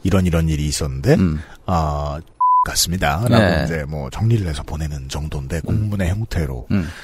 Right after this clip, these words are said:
Speaker 1: 들이닥친 거면
Speaker 2: 음.
Speaker 1: 어, 한 열 번 참았다?
Speaker 2: 아, 그럼요. 아, 그동안
Speaker 1: 사회생활에서?
Speaker 2: 예. 계속, 어, 주의 깊게
Speaker 1: 그죠.
Speaker 2: 아, 이렇게 얘기하시면 안 된다고 피드백은 준 상태예요, 이 정도면.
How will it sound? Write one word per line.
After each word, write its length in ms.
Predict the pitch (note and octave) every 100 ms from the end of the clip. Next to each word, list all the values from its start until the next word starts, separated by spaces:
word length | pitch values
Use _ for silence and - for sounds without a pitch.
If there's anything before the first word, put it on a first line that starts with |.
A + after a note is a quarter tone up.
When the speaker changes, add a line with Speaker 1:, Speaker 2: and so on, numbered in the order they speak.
| - -
Speaker 1:
들이닥친 640 | C3 F3+ - - - G2
거면 420 | D#2 E2 C#3+ C#2 - -
Speaker 2:
음. 80 | E2 _ _ _ _
Speaker 1:
어, 600 | G#2 F2+ E2+ E2 D#2 D2 - _ _ _ _
한 300 | - E3+ D3 E2
열 180 | E2+ F#2+
번 300 | - B3 A#3+
참았다? 500 | - A#3+ - E3 -
Speaker 2:
아, 200 | C#3+ D#3+
그럼요. 420 | D3+ F3 E3 A2+ F2
아, 100 | C3
그동안 500 | - A#2 C3+ D3 G3+
Speaker 1:
사회생활에서? 720 | F#3+ G3+ F#3 D#3 A2 E2+ D#2+
Speaker 2:
예. 140 | F#2 - _ - - -
계속, 440 | G2+ A#2+ G3 F#3+ - -
어, 420 | F#2 F#2 F2 E2+ F2+ - - _ _ _
주의 320 | - C#3 G3+
깊게 440 | D#3+ A2 - G2 F#2 -
Speaker 1:
그죠. 300 | - E3 F3
Speaker 2:
아, 40 | F3+
이렇게 440 | D3 F3+ - G#3
얘기하시면 440 | E3+ B2+ C#3 E3+ B2
안 80 | A2+
된다고 300 | B2+ C3+ D3+
피드백은 440 | A3+ G3 G3+ G3
준 260 | - B2+ C#3
상태예요, 560 | G#3 F#3+ A2 F2 G2
이 40 | G2
정도면. 640 | F2 F#2 E2 D#2+ A#2